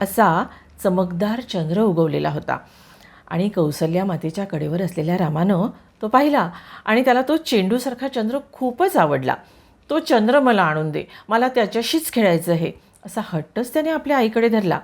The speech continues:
आईनं त्याला खूप समजावलं की "अरे, तो चंद्र असा खाली आणणं शक्य नाही," पण राम काही ऐकेच ना, जोरजोरानं रडायला लागला.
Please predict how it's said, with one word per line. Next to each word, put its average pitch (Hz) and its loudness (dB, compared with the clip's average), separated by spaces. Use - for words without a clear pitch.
आईनं 220 -2
त्याला 262 0
खूप 302 0
समजावलं 175 2
की - -2
"अरे, 196 0
तो 294 2
चंद्र 190 2
असा 247 0
खाली 185 0
आणणं 226 0
शक्य 269 -6
नाही," 196 -2
पण 180 -4
राम 180 0
काही 196 -6
ऐकेच 180 -2
ना, 220 0
जोरजोरानं 262 4
रडायला 175 2
लागला. 135 -6